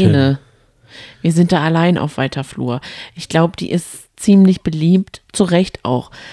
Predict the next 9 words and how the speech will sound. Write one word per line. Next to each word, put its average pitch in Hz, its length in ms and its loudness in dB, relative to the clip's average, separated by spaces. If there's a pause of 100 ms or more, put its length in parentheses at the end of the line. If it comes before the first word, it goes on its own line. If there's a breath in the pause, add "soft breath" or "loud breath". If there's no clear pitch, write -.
(260 loud breath)
Aber 165 280 0
wir 190 320 2
haben 208 160 2
sie 202 160 2
halt 175 220 0
so 175 240 0
als 175 720 -4
Lester-Schwester 214 800 -6
einkategorisiert. 139 1200 -8